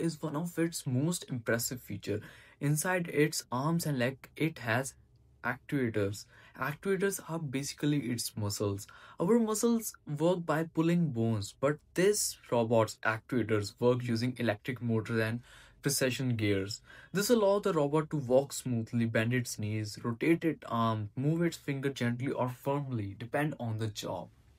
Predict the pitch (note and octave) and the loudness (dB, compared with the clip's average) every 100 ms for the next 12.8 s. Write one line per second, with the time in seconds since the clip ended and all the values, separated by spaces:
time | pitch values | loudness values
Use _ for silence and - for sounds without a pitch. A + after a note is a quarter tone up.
0 | _ - - - A#3+ A#3+ - F#3+ F3+ F3 | _ -20 -20 -2 4 4 4 -2 2 2
1 | E3+ F3 D3 D3 A#2 A2+ - B2+ B2+ B2 | 4 4 2 4 2 0 -2 0 0 2
2 | A2+ G#2+ A2 G2+ G2+ A2 G#2 G#2 G#2 A#2 | 0 0 2 2 4 4 2 0 -2 -4
3 | B2 - B2 A#2+ B2 A#2+ B2 - B2+ C#3+ | -6 -6 -2 -2 -2 -4 -8 -4 -2 0
4 | D#3+ E3+ E3+ - A#2+ A#2 A#2+ C#3+ D3+ - | 0 0 -2 -4 -2 0 2 0 -2 -2
5 | B2+ - A2 B2+ A#2+ A#2+ A#2 G#2 - A2+ | -4 -4 -4 -2 -2 -4 -4 -6 -2 0
6 | A#2 A2 - A#2 A#2+ G#2+ G#2 - G#2+ G2+ | 0 -4 -4 -2 0 0 -2 -8 -6 -6
7 | - _ - - - F#3 - G#3+ G3+ - | -6 _ -20 -6 -2 -2 0 0 0 0
8 | D3+ D#3 D#3+ D#3 B2+ A#2 B2+ C3 B2+ - | 0 2 2 0 -2 -2 0 -2 -4 -16
9 | - _ _ _ _ _ A#2+ C3 D3+ D#3 | -20 _ _ _ _ _ 4 6 6 0
10 | D#3 D3 A2 A2+ C#3 C#3 C#3 C#3 C#3+ C#3 | 0 0 0 0 0 0 0 0 -2 -2
11 | D3+ - E3 E3 - G3 C#3 D3+ D#3 D#3 | -4 -2 -2 -2 -6 -4 0 0 0 0
12 | E3 - D#3 F#3 A#3 A3 F3 E3+ | -2 -4 -8 -6 -4 -2 -2 -2